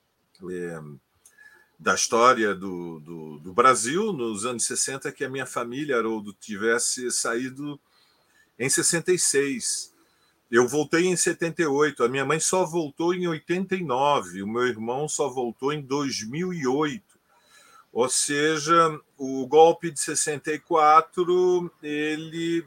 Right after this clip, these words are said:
levou a que o meu destino, eh, eh, fosse, eh, chegar à vida adulta em Lisboa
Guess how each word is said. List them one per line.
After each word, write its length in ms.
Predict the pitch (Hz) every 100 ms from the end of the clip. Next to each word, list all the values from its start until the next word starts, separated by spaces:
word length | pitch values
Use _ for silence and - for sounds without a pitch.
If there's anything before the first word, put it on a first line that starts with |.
| _
levou 500 | 143 170 139 175 196
a 80 | 185
que 320 | - 190 196
o 140 | 196 190
meu 280 | 185 190
destino, 800 | 185 185 - - 208 190 180 196 196 _ _ _ _ _ _ _ _ _
eh, 540 | 127 127 131 131 127 120 113 104 _ _
eh, 360 | 127 120 120 110
fosse, 1040 | - - 170 170 170 - - 190 185 180 165 _
eh, 160 | 143 139
chegar 340 | - 160 165
à 60 | 160
vida 260 | 143 160
adulta 720 | 151 143 165 180 - 196 190 180 _ _ -
em 160 | 156
Lisboa 800 | 156 151 143 156 175 196 208 202